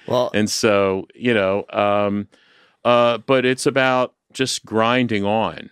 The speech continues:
Speaker 2: just continuing to, you know, do what you gotta do to get to your goal. And so I, you know,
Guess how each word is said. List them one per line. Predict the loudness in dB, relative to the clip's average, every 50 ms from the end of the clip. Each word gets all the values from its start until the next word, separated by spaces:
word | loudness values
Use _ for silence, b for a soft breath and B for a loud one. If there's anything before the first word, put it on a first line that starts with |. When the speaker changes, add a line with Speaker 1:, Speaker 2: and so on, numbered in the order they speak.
| _ -8
Speaker 2:
just | -6 -6 -4 -4 -6 -4
continuing | -2 -2 -2 -2 0 0 0 0 0 0 0 0 0 -2 -2 -4
to, | -2 -2 -2 0 0 -2 -4
you | -4 -4
know, | -4 -4 -4
do | -2 0 0 2
what | 2 0 -2 -4
you | -4 -2
gotta | -2 0 0 -2 -4
do | -4 -2 0 0 0 0 0 -4 -6 -8 -10 _ b b b b b b -6
to | -2 -2 -2 0
get | 0 0 -2 -2 -2
to | -6 -6
your | -6 -6 -6
goal. | -6 -4 -4 -2 -2 -2 -2 -4 -6 -8
And | -8 -10 -12 -14 -16 -14
so | -10 -8 -6 -6 -4 -4
I, | -4 -4 -4 -4 -4 -4 -6 -8 -12 -12
you | -10 -10
know, | -8 -8 -8 -8 -10 -12